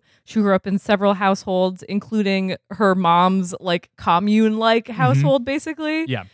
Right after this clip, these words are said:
Speaker 1: Which doesn't always turn out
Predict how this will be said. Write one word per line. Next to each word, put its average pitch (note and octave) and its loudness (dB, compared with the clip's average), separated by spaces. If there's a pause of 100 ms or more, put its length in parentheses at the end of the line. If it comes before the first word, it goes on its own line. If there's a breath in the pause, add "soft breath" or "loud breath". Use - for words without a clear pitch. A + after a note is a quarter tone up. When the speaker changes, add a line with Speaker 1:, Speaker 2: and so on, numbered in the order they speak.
(140 soft breath)
Speaker 1:
Which A3 0 (260)
doesn't C4 0
always A#3+ 0
turn A3 0
out F#3 -6